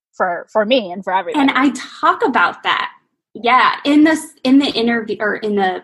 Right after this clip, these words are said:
Speaker 2: presentation, I actually talk about, and I give, like, actual examples of my blog that has consistently ten to fifteen thousand page views now. Um, but I, I actually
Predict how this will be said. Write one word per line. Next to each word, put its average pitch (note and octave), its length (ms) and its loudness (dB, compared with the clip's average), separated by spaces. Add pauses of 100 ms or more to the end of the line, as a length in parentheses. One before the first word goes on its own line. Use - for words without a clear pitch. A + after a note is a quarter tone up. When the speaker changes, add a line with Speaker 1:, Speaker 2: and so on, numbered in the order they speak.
Speaker 2:
presentation, A3 600 -2
I G3 80 2
actually A#3 380 -2
talk - 300 -4
about, G#3+ 320 2
and G#3 80 -2
I G3+ 100 2
give, A3 200 0 (300)
like, G3 260 -2
actual G3 420 0
examples G3 540 -2
of F#3+ 140 -12
my F#3 200 2
blog F#3 380 0
that G3 180 0 (120)
has F3+ 400 -6 (480)
consistently C#4 640 2
ten A#3+ 220 0
to A3+ 40 -2
fifteen A3+ 340 -2
thousand G3+ 380 -2
page A#3 280 -2
views G3+ 220 -6
now. F3+ 460 0 (460)
Um, G3 260 0
but A3+ 100 2
I, A3 220 2 (260)
I G3 180 6
actually C4+ 420 0